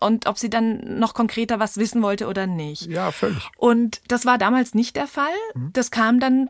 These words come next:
Speaker 1: zu einem späteren Zeitpunkt wieder.
Speaker 2: Ja, super. Aber ge-, genau das meine ich. Und das finde ich auch total wichtig, weil wir werden doch, wenn ein Kind danach fragt, wie das Auto funktioniert, werde ich auch nicht das komplette <laughs> Szenario von Motor, Getriebe,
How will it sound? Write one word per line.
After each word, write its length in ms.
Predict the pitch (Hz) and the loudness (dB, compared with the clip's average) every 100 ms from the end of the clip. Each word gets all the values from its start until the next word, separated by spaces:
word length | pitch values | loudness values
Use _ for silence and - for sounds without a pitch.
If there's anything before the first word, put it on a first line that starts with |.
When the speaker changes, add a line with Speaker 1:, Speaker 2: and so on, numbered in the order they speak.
| - | -2
Speaker 1:
zu 120 | 285 | -2
einem 120 | 311 - | -2 -2
späteren 440 | 190 170 151 151 | -2 -2 -6 -6
Zeitpunkt 480 | - - - 156 147 | -6 -6 -8 -12 -10
wieder. 320 | 160 147 143 - _ | -8 -6 -8 -12 _
Speaker 2:
Ja, 320 | 156 143 214 - | -6 -4 -4 -4
super. 520 | 123 202 214 107 - - | -2 0 2 0 0 -4
Aber 260 | - 151 - | 2 4 4
ge-, 200 | 165 165 | 2 2
genau 340 | 180 180 226 | 4 4 4
das 180 | 226 - | 2 2
meine 240 | 202 226 | 2 0
ich. 80 | 143 | 0
Und 100 | 131 | 2
das 160 | 156 - | 0 2
finde 160 | 185 | 0
ich 100 | 170 | 2
auch 120 | 160 | 0
total 380 | - 165 170 156 | 0 -2 0 0
wichtig, 340 | 214 - 156 - | -2 -4 -2 2
weil 160 | 139 | 2
wir 120 | 143 143 | 2 2
werden 220 | 170 190 | 2 2
doch, 160 | 170 | 0
wenn 200 | 165 156 | 0 -4
ein 120 | - 151 | -4 -6
Kind 300 | 202 214 - | -4 -2 0
danach 300 | 160 151 151 | 0 0 -2
fragt, 280 | 170 180 | 2 2
wie 60 | 156 | 4
das 240 | 147 147 | 2 4
Auto 260 | - 208 - | 4 4 4
funktioniert, 600 | - 127 123 135 127 156 | -2 -4 -2 -2 0 2
werde 160 | 156 165 | 0 0
ich 200 | - - | -2 -2
auch 160 | 277 240 | 0 2
nicht 180 | 196 | 2
das 160 | 233 - | 2 4
komplette 420 | 147 - 147 - | 0 2 0 0
<laughs> 0 | |
Szenario 840 | 147 - 147 139 160 190 190 185 - | -2 0 2 2 2 2 2 0 -2
von 320 | - 170 175 - | 2 2 2 0
Motor, 460 | 156 170 214 185 | 2 2 2 0
Getriebe, 680 | 175 165 - 185 190 170 | -2 -6 -4 0 2 2